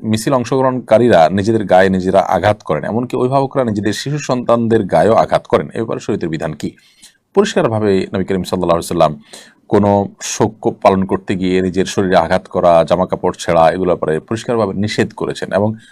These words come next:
আল্লাহ তাআলা লানত, অভিশাপ নাজিল হয় এই সমস্ত ব্যক্তিদের উপর, সেই কথা তিনি বলেছেন। So,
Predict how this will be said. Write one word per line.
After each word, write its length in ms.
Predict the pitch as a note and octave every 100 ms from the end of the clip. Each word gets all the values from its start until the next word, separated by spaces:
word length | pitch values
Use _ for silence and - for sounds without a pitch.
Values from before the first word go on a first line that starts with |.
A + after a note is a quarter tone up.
| _
আল্লাহ 200 | A2+ G#2+
তাআলা 220 | A2 G2
লানত, 360 | F2 G#2+ C3 A2+
অভিশাপ 420 | A2+ B2+ - -
নাজিল 240 | G2+ G2 F#2+
হয় 80 |
এই 60 | F#2
সমস্ত 260 | - F#2 E2+
ব্যক্তিদের 320 | D#2+ E2 D#2+
উপর, 140 | D#2+
সেই 160 | - F2+
কথা 180 | D2 D2+
তিনি 160 | D2+ D2+
বলেছেন। 340 | A#2+ A2 - _ - - - - D#3+
So, 240 | D3